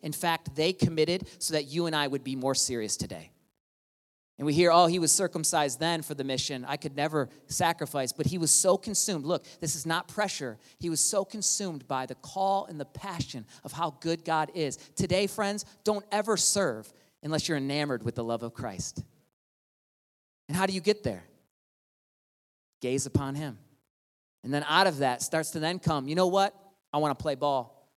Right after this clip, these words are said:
I wanna be on the team." And he goes out and he, and, uh, and, uh, uh, he gets circumcised, but I love verse four 'cause it reminds us they were instructing the people and decisions were made and the elders in Jerusalem. So the churches were strengthened in their faith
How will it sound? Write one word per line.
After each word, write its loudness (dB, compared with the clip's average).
I -2
wanna 4
be 0
on 2
the -2
team." -4
And -4
he -4
goes 6
out 8
and -4
he, -4
and, 0
uh, 2
and, 4
uh, 4
uh, 2
he -6
gets 2
circumcised, 4
but 4
I 8
love 8
verse 4
four 4
'cause -4
it 0
reminds 2
us 0
they 0
were 4
instructing 2
the 4
people -2
and -4
decisions 4
were 4
made 0
and -4
the -4
elders 4
in 0
Jerusalem. 0
So -2
the -6
churches 0
were -4
strengthened -2
in -4
their 2
faith -4